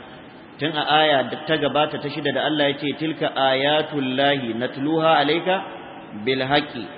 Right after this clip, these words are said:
da aya ta takwas da Allah ya ce, "Yasma'u ayatillahi tutla alai",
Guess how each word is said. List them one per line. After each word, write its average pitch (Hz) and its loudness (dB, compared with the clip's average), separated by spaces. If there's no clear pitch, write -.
da 127 4
aya 156 6
ta 156 -2
takwas 151 -2
da 127 0
Allah 156 4
ya 151 2
ce, 156 -6
"Yasma'u 143 0
ayatillahi 143 2
tutla 147 2
alai", 151 4